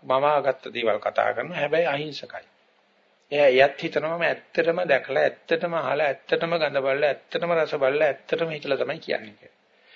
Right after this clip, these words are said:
නමුත් සරුවච්චන් වහන්සේ දන්නවා මේ මිනිස්සයා දන්නේ නැහැ කියන එක. හැබැයි ඒත්තු ගන්නන්න බෑ. මොකද එයා හිතන්නේ නෑ නෑ මම අද්දුර ප්‍රත්‍යක්ෂ මේ කියන්නේ බුදුහාමරට බොරු කියනවා මම.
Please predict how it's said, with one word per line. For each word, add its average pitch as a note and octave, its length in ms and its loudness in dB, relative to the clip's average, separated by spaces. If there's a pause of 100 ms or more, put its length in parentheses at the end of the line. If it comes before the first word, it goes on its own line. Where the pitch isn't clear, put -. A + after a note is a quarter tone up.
(140)
නමුත් D#3 220 -10
සරුවච්චන් F3 560 0
වහන්සේ D3+ 340 0
දන්නවා C3 480 -4 (760)
මේ C#3+ 200 -4
මිනිස්සයා C#3+ 560 -2
දන්නේ D#3 360 -4
නැහැ D3 240 4
කියන - 260 -8
එක. - 160 -20 (1120)
හැබැයි C3+ 420 0
ඒත්තු F#3+ 320 -2
ගන්නන්න D3+ 400 2
බෑ. - 260 -6 (360)
මොකද D#3+ 160 -4
එයා D#3+ 200 4
හිතන්නේ D3 400 0
නෑ F3 200 -6
නෑ G3 120 0
මම G3+ 160 -2
අද්දුර G3+ 300 -4
ප්‍රත්‍යක්ෂ F3+ 440 0
මේ F#3 220 -2
කියන්නේ C#3 280 0
බුදුහාමරට A#2 420 0
බොරු C3 180 0
කියනවා F#3 280 0
මම. F#3 160 0